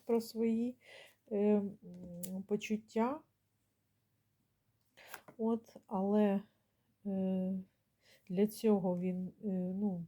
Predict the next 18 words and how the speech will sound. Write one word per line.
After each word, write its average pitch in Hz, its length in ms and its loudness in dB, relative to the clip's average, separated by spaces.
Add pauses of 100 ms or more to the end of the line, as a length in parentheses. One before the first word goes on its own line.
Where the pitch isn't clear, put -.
(120)
підключає 202 720 -2
свою, 185 540 -4 (500)
е, 175 300 -2 (140)
ну, 185 280 -6 (280)
якби 175 300 -4
інтуїцію. 233 1080 -2 (680)
З - 120 -20
тобою 196 600 4 (160)
хоче, 202 360 -2
е, 185 480 -2 (200)
ну, 208 260 -4 (460)
щоб 180 260 -8
у 190 120 -2
вас 190 300 0
були, 185 340 -2 (640)
е, 180 300 -6 (580)
серйозні 196 680 2
стосунки. 277 960 -6